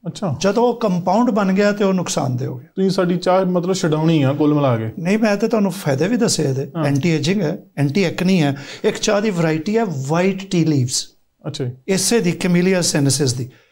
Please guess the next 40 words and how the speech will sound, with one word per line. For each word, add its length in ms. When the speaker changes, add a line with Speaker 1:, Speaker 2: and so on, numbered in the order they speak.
Speaker 2:
ਵਾਈਟ 360
ਟੀ 140
ਲੀਵਸ 320
ਜਿਹੜੇ 280
ਆ, 80
ਉਹ 180
ਜਿਹੜਾ, 480
ਜਿਨ੍ਹਾਂ 320
ਦੇ 60
ਮੂੰਹ 240
ਤੇ 100
ਦਾਣੇ 380
ਨਿਕਲਦੇ 360
ਆ 40
ਨਾ 100
Speaker 1:
ਹਮ, 40
ਹਮ, 60
Speaker 2:
ਬੱਚੀਆਂ 280
ਦੇ 160
ਜਾਂ 120
Speaker 1:
ਹਮ। 60
Speaker 2:
ਬੱਚਿਆਂ 320
ਦੇ, 180
Speaker 1:
ਹਮ। 140
Speaker 2:
ਉਹ 180
ਉਹਨਾਂ 220
ਦੀ 80
ਸਕਿਨ 340
ਦੇ 100
ਦਾਣਿਆਂ 280
ਦੀ 100
ਦਵਾਈ 340
ਹੈ, 60
Speaker 1:
ਹਮ। 140
Speaker 2:
ਐਂਟੀ 240
ਇਨਫਲੇਮੇਟਰੀ 680
ਹੈ। 40
Speaker 1:
ਅੱਛਾ। 220
Speaker 2:
ਤੁਸੀਂ 140
ਦੇਖੋ 400